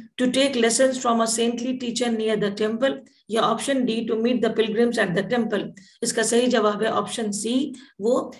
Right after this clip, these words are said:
एक पुरोहित से मिलने जाते थे मंदिर के पास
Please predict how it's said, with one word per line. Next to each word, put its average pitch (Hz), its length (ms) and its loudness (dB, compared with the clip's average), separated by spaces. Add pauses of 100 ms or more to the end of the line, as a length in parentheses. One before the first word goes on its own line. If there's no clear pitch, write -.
(100)
एक 233 320 -2 (500)
पुरोहित 254 360 4
से 262 140 0
मिलने 226 300 -2
जाते 226 420 -4
थे 233 60 -4
मंदिर 214 320 0
के 214 120 2
पास 220 360 -2